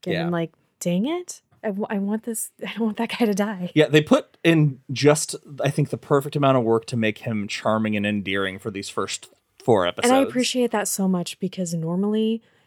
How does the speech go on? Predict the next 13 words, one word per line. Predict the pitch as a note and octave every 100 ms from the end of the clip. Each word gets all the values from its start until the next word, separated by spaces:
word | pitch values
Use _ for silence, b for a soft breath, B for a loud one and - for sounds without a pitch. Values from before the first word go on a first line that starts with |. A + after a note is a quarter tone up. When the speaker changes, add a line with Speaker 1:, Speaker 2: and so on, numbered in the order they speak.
| _
Speaker 1:
you | F#3+ F3+ F3+
get | F3+ F3+
a, | F3 F3 F3 -
a | E3+
T | - F#3+
V | F#3 F3+
show | - F#3 F3+ F3+ F3
that | E3+ E3+ E3 - _ _ -
kind | - G3
of | F#3
has | - F#3 F#3
that, | F3 E3+ -
like, | F#3